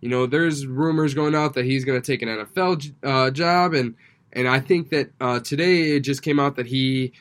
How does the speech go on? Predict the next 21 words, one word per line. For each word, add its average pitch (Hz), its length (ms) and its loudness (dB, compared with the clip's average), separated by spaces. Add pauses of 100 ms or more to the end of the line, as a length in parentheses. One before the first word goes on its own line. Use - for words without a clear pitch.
(160)
sent 175 280 0
out 185 120 2
a 185 60 0
letter 165 400 2
to 135 680 0 (420)
parents 156 580 2
and 127 200 0
the - 120 -6
athletes 147 640 0
and 123 140 -4
saying 139 380 4
that, 123 240 -4
you 120 100 -6
know, 117 220 -6
this, 139 240 0
he's 131 320 -2
here 139 180 4
to 110 60 -2
stay. 101 360 -4
So, 107 360 -8 (360)
um, 117 540 2